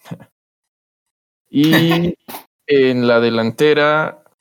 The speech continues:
Speaker 1: que no tiene tampoco mucho sentido, está Ronaldinho del lado izquierdo, Johan Cruyff como central y Garrincha o Garrincha en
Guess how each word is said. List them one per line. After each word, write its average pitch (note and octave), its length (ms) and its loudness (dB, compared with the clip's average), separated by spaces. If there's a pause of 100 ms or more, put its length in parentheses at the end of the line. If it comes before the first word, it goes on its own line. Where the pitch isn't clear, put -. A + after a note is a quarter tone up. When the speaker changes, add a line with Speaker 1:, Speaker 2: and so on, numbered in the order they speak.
(160)
Speaker 1:
que G#2 100 -12
no G#2+ 280 -4
tiene A2+ 320 -4
tampoco G#2+ 420 -8
mucho A2 260 -6
sentido, C3+ 500 -2
está A2 340 -2
Ronaldinho C#3 1000 -4
del G2 160 -12
lado G#2 100 -2
izquierdo, C#3+ 500 -4
Johan A2+ 320 -4
Cruyff A2 260 -6
como G#2+ 220 -6
central C#3+ 600 -2
y G#2 520 -6
Garrincha G#2+ 720 -4
o F#2+ 100 -10
Garrincha G2+ 680 -8
en F#2 500 -16